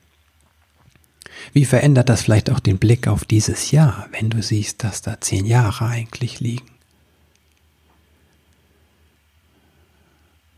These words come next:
Ist da Stolz da oder Traurigkeit? Wehmut oder Erleichterung? Spürst du vielleicht eine Kraft,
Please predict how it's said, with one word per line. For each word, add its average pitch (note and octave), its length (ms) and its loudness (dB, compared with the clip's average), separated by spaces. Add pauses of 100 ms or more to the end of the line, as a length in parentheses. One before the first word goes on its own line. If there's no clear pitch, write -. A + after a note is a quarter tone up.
(400)
Ist - 120 -14
da - 80 -8
Stolz A2 480 0
da C3 220 2
oder - 160 -4
Traurigkeit? A#2 920 -4 (1300)
Wehmut C#3+ 840 0 (100)
oder - 200 0
Erleichterung? G#2+ 840 0 (2000)
Spürst - 360 -2
du - 40 -6
vielleicht A2 300 -2
eine G#2 160 -2
Kraft, - 640 -6